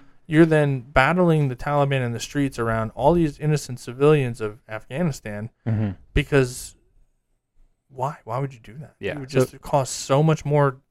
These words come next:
Speaker 1: you know,
Speaker 2: Mm-hmm.
Speaker 1: death than there
Speaker 2: Yeah.
Speaker 1: needed to be.
Speaker 2: The, pulling out was the right thing to do.
Speaker 1: And
Speaker 2: So
Speaker 1: R-,
Speaker 2: we did it.
Speaker 1: R I P to those soldiers. I mean, that,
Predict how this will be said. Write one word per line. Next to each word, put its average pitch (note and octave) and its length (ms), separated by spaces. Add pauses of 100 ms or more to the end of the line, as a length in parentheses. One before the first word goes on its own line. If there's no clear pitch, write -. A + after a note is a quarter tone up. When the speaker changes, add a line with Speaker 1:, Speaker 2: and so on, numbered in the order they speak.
(180)
Speaker 1:
you C#3 120
know, A#2+ 240 (420)
Speaker 2:
Mm-hmm. B2+ 220
Speaker 1:
death C3+ 340
than A2+ 160
there A2+ 160
Speaker 2:
Yeah. - 60
Speaker 1:
needed B2 320
to G2+ 60
be. G#2 340
Speaker 2:
The, C#3 120 (640)
pulling D#3 280
out C3 140
was A#2 100
the G#2 80
right G#2 180
thing A#2 200
to C3 60
do. A#2 360 (260)
Speaker 1:
And A#2 280
Speaker 2:
So C3 80
Speaker 1:
R-, D#3 140
Speaker 2:
we F#2+ 40 (140)
did D3 80
it. D#3 60
Speaker 1:
R - 20
I C#3+ 100
P D3+ 140
to C#3+ 100
those A#2+ 220
soldiers. C3+ 580
I A#2 60
mean, A2+ 140
that, B2+ 180